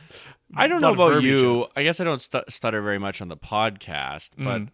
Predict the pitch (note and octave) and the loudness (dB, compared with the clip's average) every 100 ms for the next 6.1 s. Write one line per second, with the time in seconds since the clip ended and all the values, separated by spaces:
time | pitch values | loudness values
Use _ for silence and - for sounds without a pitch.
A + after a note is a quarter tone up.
0 | - B2 E3+ F3+ D3+ C3 A#2+ A#2 G2+ _ | -10 -6 -4 -2 -2 0 0 -4 -8 _
1 | _ _ G#2+ - B2+ B2 A#2+ A2 G2 F#2+ | _ _ -12 -6 -6 -4 -4 -4 -6 -8
2 | F2 F#2+ F#2+ F#2 F#2 D#2+ G2 F#2 _ D2 | -6 -8 -6 -8 -10 -10 -8 -8 _ -14
3 | G2 F#2 F2+ F2+ F2+ F2+ F2+ E2+ - F2 | -12 -12 -12 -10 -10 -10 -12 -12 -10 -12
4 | E2+ - F2 E2+ - D#2 D#2+ F2+ F2+ F2 | -12 -14 -12 -12 -14 -16 -16 -16 -14 -14
5 | E2 D#2+ D#2+ F2 - D2+ D2+ D2 D#2 C#2+ | -14 -14 -14 -16 -14 -14 -14 -16 -16 -18
6 | D#2 | -20